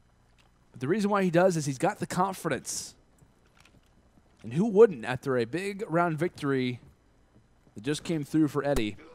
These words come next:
As Hitman takes down Tragedies, it's now a two v one advantage right now for the guys on C two C. Shady gets spotted out. A one v three clutch in round one and a two v three clutch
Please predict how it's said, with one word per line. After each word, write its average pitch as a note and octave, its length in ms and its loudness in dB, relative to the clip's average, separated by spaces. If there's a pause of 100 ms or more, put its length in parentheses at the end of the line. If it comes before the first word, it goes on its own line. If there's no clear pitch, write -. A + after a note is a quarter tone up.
(580)
As D3+ 160 -14
Hitman F#3 420 -2
takes - 300 -4
down D#3+ 240 0
Tragedies, F#3 640 -2
it's D3 180 -6
now D3+ 140 0
a C#3+ 100 2
two A#3 320 -2
v G#3 160 0
one F#3+ 280 0
advantage F3+ 460 -4
right F3 140 0
now E3 160 0
for D3+ 140 -8
the C3+ 80 -6
guys E3 220 -4
on D#3+ 100 0
C F3 160 -2
two D#3+ 180 -4
C. D#3 340 2 (680)
Shady G3+ 280 6
gets F3+ 200 0
spotted F3 420 4
out. E3 260 4 (1080)
A A#2+ 300 0 (440)
one F#3 300 0
v A3 120 -2
three G3+ 220 -4
clutch G3+ 380 2
in E3+ 200 -4
round D3+ 320 -2
one E3+ 240 -2
and D3 140 -4
a D3 80 0
two A#3+ 360 -2
v E3+ 220 0
three B2 260 -4
clutch - 560 -4